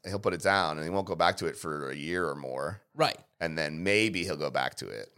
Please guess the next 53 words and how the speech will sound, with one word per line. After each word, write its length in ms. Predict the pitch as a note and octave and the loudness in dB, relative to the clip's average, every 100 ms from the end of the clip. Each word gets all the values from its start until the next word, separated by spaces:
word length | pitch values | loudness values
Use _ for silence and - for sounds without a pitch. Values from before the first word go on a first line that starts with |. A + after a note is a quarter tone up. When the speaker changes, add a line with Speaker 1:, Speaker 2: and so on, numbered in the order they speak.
| - _ _ _ _ | -20 _ _ _ _
Speaker 2:
<coughs> 120 | - - - - | -6 -4 -4 -4
But, 460 | F3 F#3 F#3+ - D#3+ | 0 2 2 -4 -2
but 180 | E3 - | 0 2
seeing 500 | - - G3+ G3 D3 | 2 4 4 4 4
him 300 | D#3 D#3 D3 | 4 4 4
and 120 | C3 | 4
he's 180 | C#3 B2 | 4 6
like, 240 | B2 - | 6 6
"Uh, 300 | F3 F3 E3+ D#3 - - _ | 2 4 6 2 -4 -20 _
I 120 | - D3 | -4 -2
have 240 | D#3+ - | -2 -2
to 80 | D#3 | 2
go 400 | C#3 C3+ C3+ C3 - _ _ | 4 6 6 2 -8 _ _
and 140 | C#3 C#3 | -2 2
do 120 | C3+ | 4
another 240 | C3 C3 | 4 4
playthrough 760 | B2+ D3 D3 C#3 D3+ C3 B2 C3 | 2 4 4 4 2 2 2 0
of 80 | B2+ | -4
the 80 | C3 | -4
Kingdom 320 | - C#3+ B2 | -2 -2 2
Hearts 300 | C3+ C3 - | 4 4 4
games 300 | C#3 B2+ B2+ | 4 6 8
again." 280 | F3+ C#3+ - | 10 10 8
Speaker 1:
<laughs> 200 | E3+ E3+ | 8 4
Yeah. 180 | A2+ - - | 4 2 4
Speaker 2:
And 140 | F#3 | 6
you're 140 | G3 | 8
like 280 | D#3+ C#3 C3 - - | 8 6 6 0 0
Speaker 1:
<laughs> 180 | - - | -10 0
Because 280 | - A3+ F3 | 4 8 8
the 100 | E3 | 6
new 160 | F#3+ B3 | 4 4
one's 220 | D3+ - | 0 2
coming 300 | G2+ D#2+ D#2+ | -2 -2 -4
out. 200 | F2 - - | -4 -4 0
Speaker 2:
You're 80 | G3+ | 6
like, 160 | G#3 G3+ | 8 6
"So 120 | A#3 | 4
you 120 | F#3+ | 2
have 420 | - - A#3 D4+ - | 2 6 8 6 0
to 140 | C4 | -2
do 360 | F#3 F3 D#3 B3 | -2 0 2 2
it?" 280 | F#4+ - - | 2 0 2
Like, 260 | A3+ D#3+ - | 6 6 6
okay, 240 | A3 C#4+ | 4 8
Speaker 1:
Yes. 300 | - - - | 8 8 2
Speaker 2:
cool. 280 | A#3 C#4+ D#3 | 0 2 2
More 160 | E3+ G#3 | 4 8
Speaker 1:
Have 180 | D3+ | 10
Speaker 2:
power 80 | G#3+ | 8
to 160 | G3+ A3 | 4 2
Speaker 1:
to. 60 | |
Speaker 2:
you. 220 | G#3+ - | 2 4